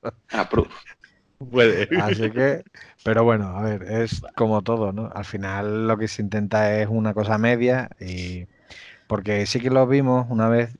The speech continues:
Speaker 3: que dijimos, bueno, pues ponemos aquí sponsors a porrillo de todos los niveles. Entonces, pues sí, no sé si lo habéis visto, pero nosotros solo de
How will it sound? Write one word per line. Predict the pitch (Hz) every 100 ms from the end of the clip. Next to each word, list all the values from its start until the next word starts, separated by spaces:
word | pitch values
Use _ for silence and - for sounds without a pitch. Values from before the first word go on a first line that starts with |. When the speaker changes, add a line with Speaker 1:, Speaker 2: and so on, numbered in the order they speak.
| _
Speaker 3:
que | 110
dijimos, | 98 92 98 92
bueno, | 98 110
pues | 92 92
ponemos | 82 95 104 120
aquí | 120 110
sponsors | 101 - 123 123 139 143 147 -
a | - 98 92 90 90 87 87 87
porrillo | 92 110 120 156 202 - _ - - _ _
de | 104
todos | 95 107
los | 101
niveles. | 87 90 85 123 208 - _ _ - _ _ - - _ _ _
Entonces, | 104 104 95 107 107 107 101 -
pues | 95
sí, | 92 110 104
no | 113
sé | 110
si | 113
lo | 117
habéis | 113 113
visto, | 120 120 131
pero | 120 98
nosotros | 92 98 104 -
solo | 107 104
de | 98 98 98